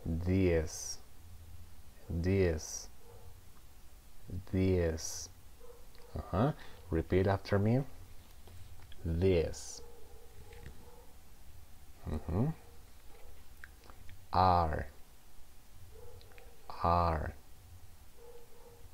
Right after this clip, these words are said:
Six. Questions.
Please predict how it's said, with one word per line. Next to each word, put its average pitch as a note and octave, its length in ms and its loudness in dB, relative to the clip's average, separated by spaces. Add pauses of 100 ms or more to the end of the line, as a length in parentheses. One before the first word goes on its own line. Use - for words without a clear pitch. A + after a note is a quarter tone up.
(880)
Six. - 840 0 (2750)
Questions. - 1040 0